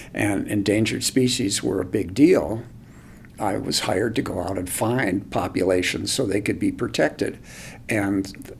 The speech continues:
the way I would start out is I would go to the herbarium and I would see where they had been collected in the past.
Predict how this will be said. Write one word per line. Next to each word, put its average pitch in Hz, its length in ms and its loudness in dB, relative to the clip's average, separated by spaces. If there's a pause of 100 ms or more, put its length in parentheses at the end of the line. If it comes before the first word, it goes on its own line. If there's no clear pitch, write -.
(120)
the 113 120 2
way 104 260 2
I 95 140 0
would 101 180 -2
start 101 400 2
out 185 220 2
is 117 180 0
I 95 60 2
would 101 160 -2
go 101 140 0
to 110 60 0
the 110 60 0
herbarium 87 760 -4
and 127 140 -6
I 95 80 -6
would 101 200 -4
see 113 280 2
where 101 180 2
they 98 180 0
had 95 180 -2
been 98 180 -2
collected 104 480 -4
in 110 140 0
the - 60 -2
past. - 520 -4